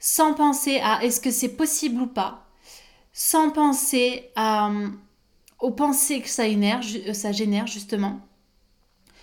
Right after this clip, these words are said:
juste en répondant sincèrement à cette question. Qu'est-ce que je veux vraiment ?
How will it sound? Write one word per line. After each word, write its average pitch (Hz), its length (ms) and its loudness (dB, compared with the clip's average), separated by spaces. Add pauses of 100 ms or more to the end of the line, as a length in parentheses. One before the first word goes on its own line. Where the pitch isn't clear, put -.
(140)
juste 285 580 0
en 240 160 0
répondant 220 600 -4 (300)
sincèrement 269 1000 2 (340)
à 208 120 -6
cette 202 240 -10
question. - 340 -16 (1800)
Qu'est-ce 220 400 -6
que - 200 -8
je 190 180 -8
veux 196 320 -12 (400)
vraiment ? 196 460 -6